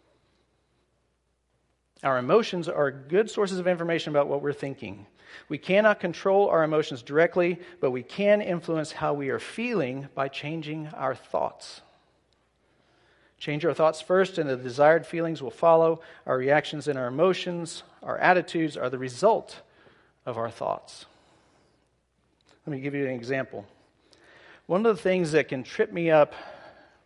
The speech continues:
big time is when I've got an agenda that I think is gonna play out, and then all of a sudden it changes significantly.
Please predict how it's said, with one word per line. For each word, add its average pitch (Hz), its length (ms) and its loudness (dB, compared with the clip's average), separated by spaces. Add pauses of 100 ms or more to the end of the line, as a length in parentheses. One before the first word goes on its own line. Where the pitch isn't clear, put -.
(280)
big 160 220 0
time 107 400 -4 (1000)
is 151 220 0
when 156 400 4
I've 139 240 0
got 170 220 8
an 185 100 0
agenda 156 840 4
that 135 260 -2
I 135 140 -2
think 180 260 -2
is 160 100 -2
gonna 151 180 -2
play 151 400 2
out, 117 260 4 (1700)
and 147 160 -2
then 147 180 4
all 143 140 6
of 156 60 2
a 147 40 -6
sudden 151 260 2
it 123 120 -4
changes 147 520 -4
significantly. 131 920 -8